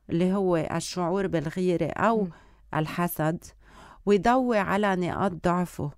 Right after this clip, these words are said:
Speaker 1: على، آه، مشاعره بالعدم الأمان،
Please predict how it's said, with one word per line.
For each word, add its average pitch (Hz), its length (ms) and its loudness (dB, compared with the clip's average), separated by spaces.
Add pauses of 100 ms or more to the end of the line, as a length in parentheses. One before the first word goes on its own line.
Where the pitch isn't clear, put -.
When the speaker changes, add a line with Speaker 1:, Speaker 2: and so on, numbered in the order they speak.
(240)
Speaker 1:
على، 180 680 4 (560)
آه، 170 340 0
مشاعره 185 640 0
بالعدم 165 800 -2
الأمان، 160 560 -2